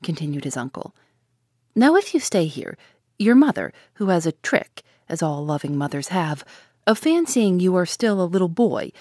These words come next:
in a pinafore and frock, your mother will be for having you loiter about from morning till night,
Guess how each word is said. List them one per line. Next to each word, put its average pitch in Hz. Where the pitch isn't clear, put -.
in 185
a 170
pinafore -
and -
frock, -
your 247
mother 330
will 226
be 233
for 226
having 208
you 196
loiter 208
about 185
from 170
morning 180
till 170
night, 147